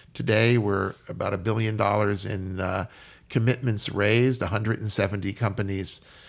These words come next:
invested in, and eighteen different funds. And, uh,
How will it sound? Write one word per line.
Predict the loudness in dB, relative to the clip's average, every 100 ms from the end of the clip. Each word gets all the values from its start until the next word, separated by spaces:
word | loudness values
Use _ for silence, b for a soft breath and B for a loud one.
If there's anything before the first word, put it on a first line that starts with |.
| B B
invested | -4 2 4 2 0 2
in, | 2 2
and | -2 -4 -4
eighteen | -2 -2 -4 -4 -2
different | -2 -2 -6
funds. | -2 -2 -2 -4 -6
And, | -6 -6 -4
uh, | -2 -2